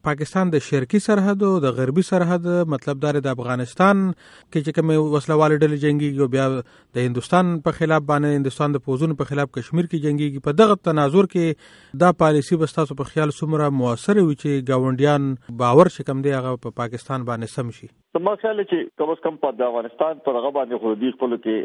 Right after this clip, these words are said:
Speaker 2: خبره یوه شوې ده. تر څو پورې چې د هند سره دغه ده نه، خو دوی خامخا پاکستان ته به هم وایي، هند ته به هم وایي چې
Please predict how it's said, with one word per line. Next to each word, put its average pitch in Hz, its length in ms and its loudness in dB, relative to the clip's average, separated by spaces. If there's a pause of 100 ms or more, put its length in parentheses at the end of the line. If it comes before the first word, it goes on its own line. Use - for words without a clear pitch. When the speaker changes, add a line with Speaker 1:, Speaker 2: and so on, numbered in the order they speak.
(140)
Speaker 2:
خبره 117 280 0
یوه 101 280 -2
شوې 104 220 -2
ده. 76 60 -4 (220)
تر 123 400 -4
څو 180 180 0
پورې 170 220 -2
چې 156 60 -2 (280)
د 127 80 -2
هند 160 220 -6
سره 156 180 -2
دغه 135 240 -2
ده 135 60 -2
نه، 135 180 -2
خو 127 80 -4
دوی 131 400 0
خامخا 127 340 -8 (120)
پاکستان 120 420 -18
ته 120 100 -20
به 117 120 -20
هم 113 120 -20
وایي، 113 220 -20
هند 120 140 -20
ته - 60 -20
به 113 100 -20
هم 117 140 -20
وایي 107 180 -20
چې 101 180 -10